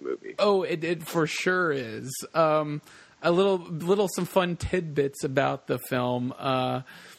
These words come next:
Speaker 2: the most expensive thing on the movie was actually the popcorn gun, which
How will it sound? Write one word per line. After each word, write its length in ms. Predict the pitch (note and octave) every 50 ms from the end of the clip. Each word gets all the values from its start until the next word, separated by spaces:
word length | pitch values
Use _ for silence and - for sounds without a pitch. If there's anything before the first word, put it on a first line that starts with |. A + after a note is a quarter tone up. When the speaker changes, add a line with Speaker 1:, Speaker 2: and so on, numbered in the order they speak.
| - - - - - _ -
Speaker 2:
the 640 | D#3+ D#3+ D3 E3+ E3+ D#3+ D3+ D3 D3 C#3+ D3 C#3 -
most 320 | E3+ D#3+ D#3+ G3+ G#3+ - -
expensive 560 | G3 - - - - G3 F#3+ F#3+ - F3 -
thing 480 | - - - - F#3 G2+ A2 A2+ G2+ -
on 220 | - - C#3 D3
the 60 | D3 C#3+
movie 320 | C#3+ C#3 C#3 C#3 C#3 C#3 C#3+
was 200 | D3 C#3+ C3+ - - -
actually 800 | D3 D#3+ F#3 - - - - F3 D#3+ D#3+ D#3 D3 D3 D3 D#3 - D3+
the 180 | C#3+ E3+ F3+
popcorn 680 | - - - F3+ F#3+ - - - - F#3 D3 C3 C3
gun, 300 | B2+ C#3 C3 B2+ B2+ C3
which 160 | B2+ C3 -